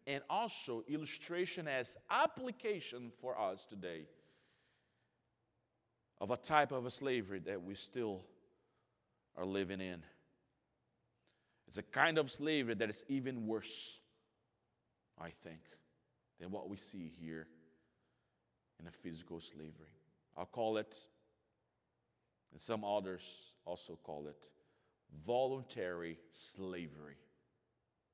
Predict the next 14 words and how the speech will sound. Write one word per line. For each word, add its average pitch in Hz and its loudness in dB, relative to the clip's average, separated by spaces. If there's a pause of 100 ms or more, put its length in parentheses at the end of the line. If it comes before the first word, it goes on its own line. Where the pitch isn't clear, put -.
(720)
Voluntary 123 0 (180)
slavery. 78 -14 (1400)
As - -6 (100)
we, 147 -2 (100)
by 101 -2 (100)
all 110 -2
our 95 0 (100)
own 131 -6
desires, 82 -6
of 82 -10
our 85 -6
own 117 -10 (100)
hearts, - -14 (1080)
we - -12